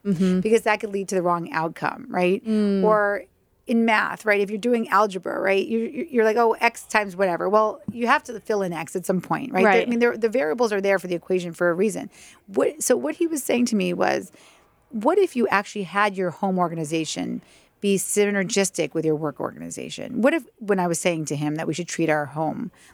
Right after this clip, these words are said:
Speaker 2: like our most important organization,
Speaker 1: Yeah.
Speaker 2: then you would build a very different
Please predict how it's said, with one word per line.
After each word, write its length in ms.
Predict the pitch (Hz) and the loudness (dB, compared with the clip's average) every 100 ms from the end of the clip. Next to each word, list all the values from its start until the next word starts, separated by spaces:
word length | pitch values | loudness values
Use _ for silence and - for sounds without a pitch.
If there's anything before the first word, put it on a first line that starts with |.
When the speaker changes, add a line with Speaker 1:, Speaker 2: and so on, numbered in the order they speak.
| - | -4
Speaker 2:
like 120 | 170 | 0
our 80 | 156 | 0
most 180 | 160 - | -2 -6
important 300 | 147 - - | -6 -6 -6
organization, 640 | 90 - - - - - - - | -8 -8 -10 -10 -10 -12 -10 0
Speaker 1:
Yeah. 160 | 208 | 4
Speaker 2:
then 180 | 202 392 | 6 4
you 80 | 320 | 2
would 140 | 254 | 0
build 180 | 202 220 | 2 0
a 40 | 185 | 0
very 240 | 226 294 | -2 -4
different 560 | 240 240 - 190 175 | -2 -2 -2 -4 -4